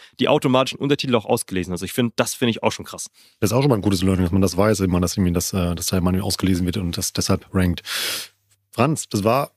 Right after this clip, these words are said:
Speaker 2: glaube ich, jetzt, also wenn man das alles macht, was du gesagt hast, eben halt von A bis Z, glaube ich, hat man jetzt wirklich so eine richtig schöne, irgendwie Billigregal-Gebrauchsanweisung für ein skalierbares TikTok. Irgendwie <laughs> vielen Dank dafür.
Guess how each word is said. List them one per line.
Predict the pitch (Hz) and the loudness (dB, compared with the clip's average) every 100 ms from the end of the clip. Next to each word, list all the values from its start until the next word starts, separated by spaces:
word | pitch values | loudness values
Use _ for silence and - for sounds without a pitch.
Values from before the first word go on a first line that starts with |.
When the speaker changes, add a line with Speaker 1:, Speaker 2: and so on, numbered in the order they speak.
| - | -2
Speaker 2:
glaube | 123 123 | 2 4
ich, | |
jetzt, | 123 123 113 | 2 0 0
also | 117 | 2
wenn | 113 | 4
man | 127 | 2
das | - | 2
alles | 147 | 2
macht, | 156 156 | 4 2
was | 139 | 0
du | - | 0
gesagt | 127 127 143 | 2 2 2
hast, | 139 | 0
eben | 117 | 2
halt | 117 | 2
von | 120 | 2
A | 110 110 | 0 2
bis | 113 | 0
Z, | - 127 | 2 2
glaube | 131 127 131 | 4 2 2
ich, | |
hat | 127 | 0
man | 123 | 0
jetzt | 110 | 0
wirklich | 120 120 | 0 0
so | 113 | 0
eine | 110 | 0
richtig | 123 | -2
schöne, | - 131 127 123 | 0 2 2 2
irgendwie | 110 113 | 2 2
Billigregal-Gebrauchsanweisung | 101 120 123 117 120 117 107 135 123 117 123 120 | 2 2 2 2 2 2 2 0 0 2 2 0
für | 117 | 0
ein | 120 | 0
skalierbares | 117 117 117 113 | 2 2 2 2
TikTok. | - 135 - 135 | 0 -2 0 0
Irgendwie | 139 135 | 0 -2
<laughs> | - | 2
vielen | - 147 | 4 4
Dank | 127 143 | 2 0
dafür. | - 107 104 | -2 0 2